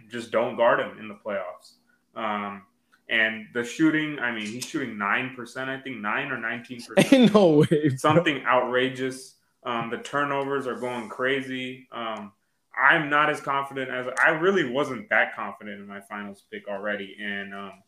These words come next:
Speaker 1: I'm not trying to overreact, but sh-, the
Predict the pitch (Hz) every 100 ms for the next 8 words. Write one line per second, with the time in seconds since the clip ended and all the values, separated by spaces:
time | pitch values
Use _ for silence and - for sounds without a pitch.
0 | _ _ _ _ _ _ _ 127 135 147
1 | 147 156 143 131 131 123 120 123 - 120
2 | 117 107 101 - _ _ _ _ _ _
3 | - - 131 139 120